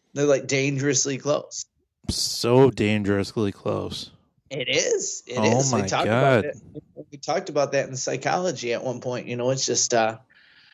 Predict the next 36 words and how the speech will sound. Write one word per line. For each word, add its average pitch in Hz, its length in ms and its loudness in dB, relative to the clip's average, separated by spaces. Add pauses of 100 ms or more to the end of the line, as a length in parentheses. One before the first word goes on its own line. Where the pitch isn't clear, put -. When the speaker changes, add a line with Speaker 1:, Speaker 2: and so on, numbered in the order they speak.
(460)
Speaker 1:
the, 165 320 4
you 160 140 0
know, 147 140 0
love 170 280 2
and 160 100 -8
hate, 175 380 -6
they're, 135 460 -2 (460)
they're 139 180 -2
right 147 180 0
next 156 280 -2
to 120 120 -10
each 113 160 -12
other. 104 220 -10
They're 110 180 -10
almost, 135 640 -2
you 139 100 -6
know, 127 120 -4
people, 135 420 -4
some 147 260 2
would 139 100 0
argue 143 400 0
that 131 200 0
they're 135 120 -6
intertwined. 135 880 -4 (480)
Speaker 2:
Oh, 120 140 -2
Speaker 1:
Is 123 80 2
that 165 140 4
too 104 80 2
Speaker 2:
man. - 80 2
Speaker 1:
big 147 80 2
of 135 80 -8
a 139 60 -2
word 139 260 -2
for 139 120 -2
you? 139 140 -2 (1300)
Speaker 2:
Intertwined. 104 1300 -2